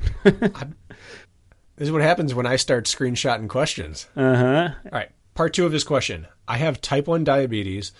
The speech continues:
Speaker 2: and I'm curious if you know any successful athletes with chronic illnesses and how they train around it. And do you know any coaches specifically with, who specialize in training with type one diabetes? I have found no truly helpful training and have a lot of very specific questions."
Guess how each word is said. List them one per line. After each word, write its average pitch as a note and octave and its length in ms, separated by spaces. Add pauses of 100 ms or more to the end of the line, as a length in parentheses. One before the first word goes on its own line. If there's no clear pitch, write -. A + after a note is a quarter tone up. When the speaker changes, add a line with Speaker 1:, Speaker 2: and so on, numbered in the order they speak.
(200)
Speaker 2:
and A2+ 100
I'm A2+ 140
curious C#3+ 400
if C#3 120
you C#3 80
know A#2+ 140
any A#2 240
successful B2+ 560
athletes A2+ 380
with G2+ 140
chronic A2+ 380
illnesses A2 480
and A2 100
how G#2 140
they G2 120
train G2 260
around E2+ 300
it. - 200 (400)
And G#2+ 120
do G#2+ 60
you A#2 60
know A#2 160
any A2+ 120
coaches B2+ 480
specifically A#2+ 640
with, - 280 (140)
who C3 120
specialize G2+ 640
in B2+ 220
training G#2 340
with G2 140
type F#2+ 220
one F#2 180
diabetes? F#2 640 (520)
I A2+ 80
have G#2 80
found A2 320
no B2 160
truly C3+ 380
helpful B2 300
training G#2+ 380
and G#2 80
have F#2+ 100
a G2 40
lot F#2+ 260
of G2 80
very G#2 420
specific - 520
questions." - 600